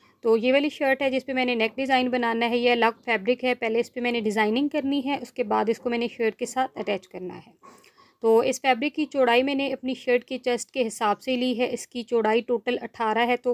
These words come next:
फोल्डेड ये नौ इंच आ रही है और इसकी लेंथ मैंने तकरीबन साढ़े बारह इंच तक ली है। इसको पहले मैंने ऐसे शर्ट के नीचे रखना है और यहाँ इस साइड से आपने इसको एक इंच या हाफ इंच बढ़ा के रखना है और यहाँ से आपने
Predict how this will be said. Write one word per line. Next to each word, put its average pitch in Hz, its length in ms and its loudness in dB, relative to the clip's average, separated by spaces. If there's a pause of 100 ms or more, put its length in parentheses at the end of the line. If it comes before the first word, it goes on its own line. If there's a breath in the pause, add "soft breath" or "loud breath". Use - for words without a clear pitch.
फोल्डेड 226 520 0
ये 240 120 0
नौ 208 220 0
इंच 254 180 -4
आ 262 120 4
रही 269 180 0
है 269 180 -2 (420 soft breath)
और 214 100 -2
इसकी - 240 -10
लेंथ 226 300 0
मैंने 247 200 0
तकरीबन 226 480 -4
साढ़े 226 320 0
बारह 190 260 0
इंच 180 260 -4
तक 214 180 -12
ली 180 120 -10
है। - 140 -20 (460 soft breath)
इसको - 180 -10
पहले 285 220 0
मैंने 269 220 0
ऐसे 254 200 -4
शर्ट 233 300 0
के 254 140 -4
नीचे 220 280 -2
रखना 294 320 -2
है 285 240 -2 (920 soft breath)
और 220 280 2
यहाँ 220 220 2
इस - 180 -4
साइड 254 260 4
से 269 200 -4 (120)
आपने 240 380 -2
इसको - 460 -6
एक 226 220 0
इंच 254 280 -6
या 226 120 0
हाफ 202 320 -2
इंच 240 240 -6
बढ़ा 196 300 0
के 214 140 -2
रखना 262 300 -2 (100)
है 269 180 -2 (680 soft breath)
और 214 220 0
यहाँ 214 260 0
से 262 180 -2 (100)
आपने 233 380 0